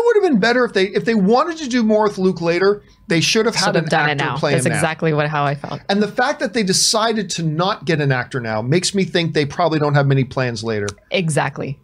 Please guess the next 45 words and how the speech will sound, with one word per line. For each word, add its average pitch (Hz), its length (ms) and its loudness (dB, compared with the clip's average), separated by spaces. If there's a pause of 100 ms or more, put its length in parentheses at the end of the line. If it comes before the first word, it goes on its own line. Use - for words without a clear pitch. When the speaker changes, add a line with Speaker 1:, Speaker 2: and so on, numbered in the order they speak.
(360)
Speaker 2:
I, 160 140 -2
Speaker 1:
And 143 80 -8
Speaker 2:
same 175 240 2
exact 151 380 -2
train 147 240 0
of 143 100 -2
thought. - 200 -4 (160)
Speaker 1:
Unless, 226 600 2
like, 208 240 0
in, 190 460 0 (160)
you 185 100 0
know, 165 280 0 (140)
Rangers 180 500 0
of 165 60 -2
the 165 80 0
New 170 160 2
Republic, 147 460 0
they 151 100 0
have 165 200 -2
to 147 140 0
consult 147 540 0
with 135 340 0 (160)
Jedi 143 380 2
Master 139 340 0
Luke 135 180 0
Skywalker 143 680 0
over 139 400 4
the 123 120 -2
telecom. 135 760 -2 (400)
He's 156 80 -4
like, 156 120 2 (420)
"Yes, 262 340 0
Cara 165 340 2
Dune, 254 380 2
Speaker 2:
<laughs> - 40 -2
Speaker 1:
I 220 200 2
think 156 220 2
you 170 80 2
should 185 180 0
go 190 180 2
and 196 100 2
arrest 226 440 0
him." 127 380 0
Like, 165 240 0
uh, - 100 2